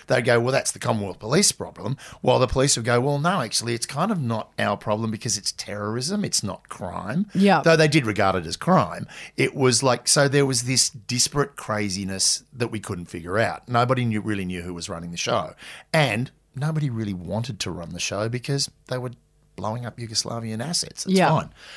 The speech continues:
Speaker 1: So for ten years, from nineteen sixty-three to nineteen seventy-three,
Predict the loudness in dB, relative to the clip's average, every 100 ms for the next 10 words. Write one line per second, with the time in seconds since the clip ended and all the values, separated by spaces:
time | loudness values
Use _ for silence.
0 | -2 4 4 4 2 -2 0 4 6 8
1 | 6 2 -6 -2 2 4 4 4 2 0
2 | 0 2 2 0 0 0 0 0 2 2
3 | 2 0 -2 -8 -10 -16